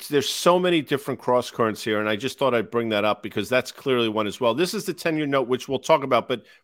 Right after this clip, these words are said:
before, quickly, let's take a look at the Nasdaq because this looks a lot better than the S and P. And we pointed this out yesterday, the fact that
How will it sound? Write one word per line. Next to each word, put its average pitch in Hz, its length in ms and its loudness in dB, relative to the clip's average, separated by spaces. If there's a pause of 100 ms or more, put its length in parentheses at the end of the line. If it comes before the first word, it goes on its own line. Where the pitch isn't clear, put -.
before, 185 340 6
quickly, 175 380 0
let's 147 160 0
take 180 160 -2
a 160 60 -2
look 160 160 0
at - 60 -20
the 135 80 -2
Nasdaq 127 640 0
because 123 460 0 (380)
this 165 180 -2
looks 185 220 -2
a 160 60 0
lot 113 420 0
better 143 440 4 (340)
than 127 120 -2
the 123 140 2
S - 180 -2
and 113 100 -14
P. 123 160 -4
And 117 80 -4
we 117 160 -8 (140)
pointed 143 260 0
this 123 200 -4
out 113 260 2
yesterday, 117 540 -2
the 101 100 -10
fact 123 360 -2
that 110 180 -4